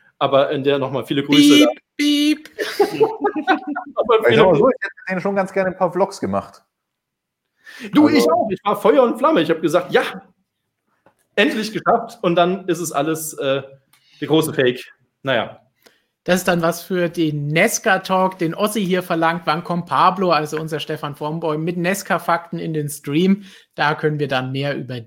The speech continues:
Speaker 2: diese klassischen Dinge diskutieren, weil er davon auch wirklich Ahnung hat, während wir von nesca nicht so viel wissen.
Speaker 1: Ich weiß, dass Kevin James der Ehrenstarter beim,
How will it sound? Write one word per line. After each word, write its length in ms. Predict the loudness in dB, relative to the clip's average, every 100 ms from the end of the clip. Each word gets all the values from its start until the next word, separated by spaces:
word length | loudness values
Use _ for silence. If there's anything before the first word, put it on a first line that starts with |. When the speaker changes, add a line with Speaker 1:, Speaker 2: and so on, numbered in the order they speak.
| _ -4
Speaker 2:
diese 400 | -4 -2 -6 -6 _ _ _ _
klassischen 680 | -10 -2 -2 -2 -6 -8 -8
Dinge 340 | -6 -6 -8 -12 _ _ _ _ -10
diskutieren, 880 | -8 -8 -10 -12 -6 -4 -4 -6 _ _ _ _ _
weil 160 | -12 -8
er 160 | -6
davon 280 | -6 -8 -10
auch 180 | -10 -12
wirklich 320 | -14 -14 -10
Ahnung 300 | -8 -8 -8
hat, 160 | -10 -8
während 200 | -8 -6
wir 300 | -4 -4 -6 _
von 220 | -10 -6
nesca 380 | -4 -6 -6 -6
nicht 200 | -6 -8
so 120 | -10
viel 200 | -8 -8
wissen. 300 | -8 -12 -16 _ _ _ _ _
Speaker 1:
Ich 120 | -6
weiß, 200 | -2 -2 -2
dass 140 | -6
Kevin 340 | -2 0 0 -2
James 600 | -2 -2 -4 -8 -8 -2
der 380 | 0 0 -2 0
Ehrenstarter 1000 | 0 2 -4 -4 -2 -2 0 0 0 -2
beim, 480 | -2 -2 -4 -10